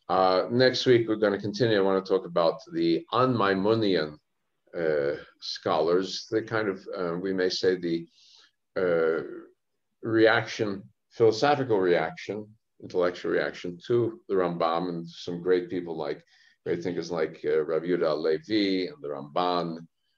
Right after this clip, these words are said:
uh, Ibn Gvirol, and just some samples from others, and then, uh, move on, uh, as we're preparing towards Pesach, start getting us into the theme of Pesach. So I'll come up with some things towards as we approach Pesach.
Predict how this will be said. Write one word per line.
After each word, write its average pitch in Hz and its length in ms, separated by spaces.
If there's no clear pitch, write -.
uh, 62 380
Ibn 80 360
Gvirol, 80 560
and 85 120
just - 220
some 71 100
samples 80 460
from 82 180
others, 113 400
and 104 140
then, 117 320
uh, 95 400
move 113 340
on, 110 460
uh, 90 420
as 98 160
we're 101 120
preparing 113 520
towards - 420
Pesach, 123 500
start - 360
getting 92 260
us 87 140
into 87 220
the 85 100
theme 90 220
of 82 180
Pesach. 87 420
So 78 120
I'll 78 220
come 87 120
up 80 140
with - 100
some 71 160
things 71 340
towards 85 420
as 85 280
we 85 80
approach - 400
Pesach. 123 460